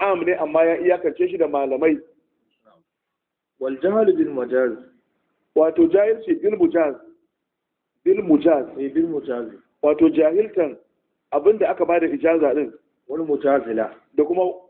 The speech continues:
Speaker 1: wanda aka ba ijaza an jahilce shi.
Speaker 2: Kalam yubayyin.
Speaker 1: Duk shirakin. Kamar ya zama to bai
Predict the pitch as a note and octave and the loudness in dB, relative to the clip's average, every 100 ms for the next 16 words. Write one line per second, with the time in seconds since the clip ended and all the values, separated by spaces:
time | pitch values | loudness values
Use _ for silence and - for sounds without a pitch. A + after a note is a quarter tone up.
0 | E3 G#3 F#3 E3 E3 E3+ D3 C3+ D#3+ D3 | -4 -2 0 0 0 0 0 2 2 0
1 | C#3 E3+ D#3+ C#3 - D#3 D#3 - _ _ | -2 0 2 2 2 -4 -4 -14 _ _
2 | _ _ _ _ - C3+ E3 G3 E3 C#3 | _ _ _ _ -16 -10 -6 -2 -2 0
3 | D3+ C3+ B2 A2 - _ _ _ _ F4 | -2 -2 -6 -8 -16 _ _ _ _ 2
4 | F3 C#3+ C#3+ C#3+ C3 - _ _ _ _ | 4 2 2 -2 -10 -12 _ _ _ _
5 | _ D3 F#3 F#3+ F#3+ F#3+ G3 F3+ | _ 2 4 4 2 2 2 4